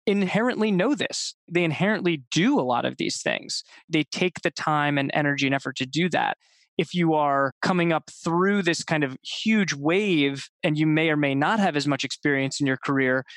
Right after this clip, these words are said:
you just might think this is the only way things can be done. We have to just buy all these things and automate all these things, and we never really go this extra distance.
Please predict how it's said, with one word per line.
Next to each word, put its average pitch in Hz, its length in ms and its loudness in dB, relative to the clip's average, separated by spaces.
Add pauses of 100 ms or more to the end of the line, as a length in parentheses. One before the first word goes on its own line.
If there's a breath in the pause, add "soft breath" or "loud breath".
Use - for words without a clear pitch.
(120)
you 175 140 2
just 175 160 0
might 165 160 0
think 156 160 -2
this 156 140 0
is 151 100 0
the 151 160 2
only 151 220 0
way 151 220 2
things 156 260 -2
can 170 100 -2
be 180 80 0
done. 180 300 0
We 139 80 2
have 139 160 0
to 143 80 -6
just 135 160 -2
buy 143 140 2
all 143 120 2
these 139 180 -2
things 151 280 0
and 139 180 -2
automate 160 380 2
all 143 100 2
these 139 220 -4
things, 151 420 0
and 131 160 0 (240 soft breath)
we 147 100 0
never 147 220 2
really 139 640 0
go 151 180 2
this 147 160 -2
extra 143 340 -2
distance. 127 680 -2